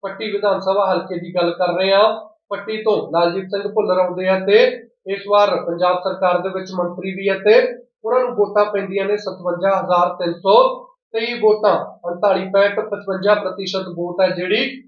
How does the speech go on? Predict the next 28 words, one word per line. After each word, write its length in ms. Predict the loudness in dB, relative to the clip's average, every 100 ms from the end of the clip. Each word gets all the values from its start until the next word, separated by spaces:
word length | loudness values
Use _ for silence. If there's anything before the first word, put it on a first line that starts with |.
| _ _
ਉਹਨਾਂ 240 | -2 0 0
ਦੇ 60 |
ਹਿੱਸੇ 380 | 0 -2 0 0
ਆਉਂਦੀ 300 | 0 0 2
ਆ 80 | 2
ਪੱਟੀ 400 | 0 -4 -6 -4
ਹਲਕੇ 340 | -2 -4 -6
ਤੋਂ 260 | -2 -2 0
ਅਤੇ 160 | 2 2
ਆਦੇਸ਼ 400 | 0 -6 -8 -6
ਪ੍ਰਤਾਪ 360 | -6 -2 -4 -4
ਸਿੰਘ 200 | -8 -2
ਕੈਰੋਂ, 540 | 0 2 0 -2 -10 _ _ _
ਜੋ 140 | -10 -4
ਕਿ 400 | 2 4 4 0 -8 _ -12
ਸ਼੍ਰੋਮਣੀ 520 | 0 2 4 0 2
ਅਕਾਲੀ 240 | 0 0
ਦਲ 220 | -2 0
ਦੇ 120 | 0 2
ਵੱਡੇ 340 | 2 2 0
ਲੀਡਰਾਂ 380 | -2 0 0 0
ਦੇ 80 | -2
ਵਿੱਚੋਂ 320 | -6 -4 -4
ਆਉਂਦੇ 220 | -2 -4
ਨੇ 160 | -2 0
ਤੇ 220 | -2 2
ਕੈਰੋਂ 240 | 2 2
ਪਰਿਵਾਰ 520 | 0 0 2 4 6